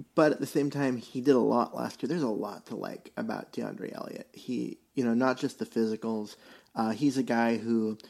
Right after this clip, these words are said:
uh, when, you know, when I was at training camp and I was out there, he was one of those guys that came out early and worked one-on-one with coaches, got in extra reps.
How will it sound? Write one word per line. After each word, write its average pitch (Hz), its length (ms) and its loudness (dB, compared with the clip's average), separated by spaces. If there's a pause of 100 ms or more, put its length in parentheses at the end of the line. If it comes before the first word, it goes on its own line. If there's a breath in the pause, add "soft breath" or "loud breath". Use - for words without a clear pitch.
(580 loud breath)
uh, - 240 -12
when, 120 760 -2 (400)
you 131 100 2
know, 113 120 2
when 113 100 0
I 120 80 2
was 120 240 -2
at 127 160 0
training 120 320 -2
camp 113 260 -2
and 113 100 -2
I 107 40 -2
was 110 140 -4
out 110 180 -2
there, 110 100 -2
he 139 160 -4
was 131 160 -6
one 127 140 0
of 120 80 0
those 113 120 -2
guys 113 200 0
that 110 120 -6
came 123 300 -8
out 113 200 -6 (120)
early 113 520 -4 (360 soft breath)
and 110 560 -2
worked 117 320 0
one-on-one 113 460 2
with 113 120 -8
coaches, 110 520 -2
got 110 240 0
in 113 140 2
extra 110 360 -4
reps. - 640 -6